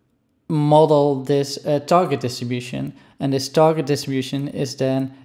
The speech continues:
a generalized Bernoulli distribution. So let me write that out. So it's really the product of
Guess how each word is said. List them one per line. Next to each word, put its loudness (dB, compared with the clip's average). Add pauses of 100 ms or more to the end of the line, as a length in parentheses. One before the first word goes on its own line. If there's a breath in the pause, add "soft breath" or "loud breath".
a 0
generalized 0
Bernoulli -4
distribution. -10
So -6 (600 soft breath)
let -6
me -4
write -2
that -10
out. -4 (400 soft breath)
So -4
it's -6
really -2
the -2
product -2
of -6